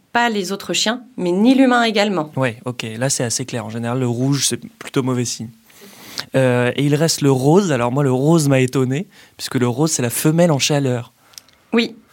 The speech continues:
Speaker 2: À quel niveau de précision on peut aller avec ce canicode-là ?
Speaker 1: Alors là, ça va être, euh, pour les femelles en chaleur sur les interventions en général, euh, canins,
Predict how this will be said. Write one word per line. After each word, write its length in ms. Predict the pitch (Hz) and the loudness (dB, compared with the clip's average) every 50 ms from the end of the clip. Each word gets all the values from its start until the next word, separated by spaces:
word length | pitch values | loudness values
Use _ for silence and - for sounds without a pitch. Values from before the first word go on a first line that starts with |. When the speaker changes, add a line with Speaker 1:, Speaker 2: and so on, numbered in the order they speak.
| _ _ _ - | _ _ _ -6
Speaker 2:
À 60 | 131 131 | -4 -2
quel 200 | - 165 180 185 | 0 2 4 4
niveau 200 | 185 180 180 196 | 4 4 4 4
de 60 | 196 | 2
précision 580 | - - 156 147 - - 147 143 147 190 185 | 2 0 -2 -2 -2 -2 -4 -2 0 0 0
on 60 | 165 127 | 0 0
peut 140 | - 135 | 2 2
aller 200 | 131 127 127 139 | 2 4 4 4
avec 220 | 139 131 123 120 - | 2 2 0 -2 -4
ce 80 | - | -8
canicode-là ? 580 | 117 - 127 120 123 120 120 - 123 120 120 120 120 123 - - - - - _ - | -10 -10 -10 -10 -10 -10 -8 -10 -10 -8 -8 -10 -10 -10 -12 -14 -14 -16 -10 _ -2
Speaker 1:
Alors 300 | 185 196 202 196 196 208 | -2 0 0 0 0 0
là, 140 | 226 240 285 | -2 -2 -2
ça 160 | 285 285 240 | -2 -2 -2
va 80 | 202 | 0
être, 240 | 196 208 208 - - | -2 -2 -2 -4 -2
euh, 1300 | 208 190 190 180 180 180 175 180 175 175 175 175 170 170 165 165 165 160 160 160 160 160 - 180 180 185 175 - | -2 0 0 0 0 2 0 0 0 0 0 0 0 0 0 -2 -2 -2 -2 -4 -4 -4 -6 -6 -8 -10 -10 -6
pour 140 | - 208 202 | -2 0 0
les 100 | 196 190 | 0 0
femelles 280 | - 233 226 233 247 | 0 0 0 0 0
en 100 | 220 208 | 0 -2
chaleur 320 | 208 - 202 185 202 233 226 | -2 -2 -2 -2 -2 -2 -4
sur 140 | - - | -4 -2
les 160 | 190 170 170 185 | -2 0 2 0
interventions 800 | 180 190 185 202 185 180 185 180 180 180 - 226 220 220 220 214 | 0 0 0 -2 0 0 0 -2 -2 -2 -2 -2 0 0 0 0
en 80 | 190 185 | 0 -2
général, 600 | 185 185 180 180 180 180 180 185 196 196 196 190 | -2 -2 -2 0 0 -2 -2 -2 -2 -2 0 0
euh, 160 | 185 170 165 | 0 0 0
canins, 400 | 165 170 190 185 190 180 - - | 0 0 0 0 0 0 -4 -4